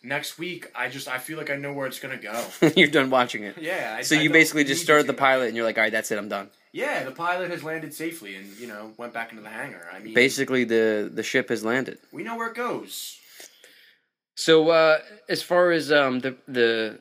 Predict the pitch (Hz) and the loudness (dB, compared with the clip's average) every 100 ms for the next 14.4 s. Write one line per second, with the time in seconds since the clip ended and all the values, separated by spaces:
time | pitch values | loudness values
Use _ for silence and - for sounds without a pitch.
0 | - 127 123 120 - 135 127 120 107 117 | -18 -12 -10 -10 -2 0 0 -2 -8 -6
1 | 131 127 101 98 101 110 113 117 117 123 | -4 -2 -4 -8 -8 -6 -4 0 0 0
2 | 120 117 117 113 113 101 98 101 98 92 | -4 0 0 0 -6 -14 -16 -14 -14 -18
3 | _ 131 123 135 143 131 127 131 127 - | _ -8 -6 -4 -4 -4 -6 -8 -8 -6
4 | 120 151 180 170 160 151 123 135 139 139 | -8 -6 -8 -8 -10 -10 -8 -8 -8 -4
5 | 147 156 107 101 85 101 104 98 95 113 | -4 -4 -10 -12 -12 -14 -12 -12 -10 -8
6 | 117 127 127 123 123 113 113 113 110 123 | -4 -4 -2 0 0 0 -6 -10 -8 -8
7 | 120 117 110 113 117 113 113 120 110 98 | -8 -10 -8 -6 -6 -6 -4 -2 -2 -8
8 | 98 - 110 107 110 110 117 120 98 98 | -12 -8 -2 0 0 0 -2 -2 -6 -10
9 | 95 98 - - - - - 110 127 127 | -12 -14 -18 -20 -20 -20 -8 -2 2 4
10 | 127 - _ - 127 107 107 113 - _ | 2 -2 _ -8 -4 -2 -2 -4 -8 _
11 | _ - 139 - 131 127 135 139 107 98 | _ -4 -4 -4 -8 -6 -4 -6 -8 -12
12 | 98 98 131 101 107 98 92 98 87 - | -18 -16 -14 -14 -16 -20 -20 -20 -20 -20
13 | _ - 131 - 131 127 175 214 90 90 | _ -14 -8 0 2 2 -2 -4 -6 -8
14 | 95 98 107 | -10 -12 -14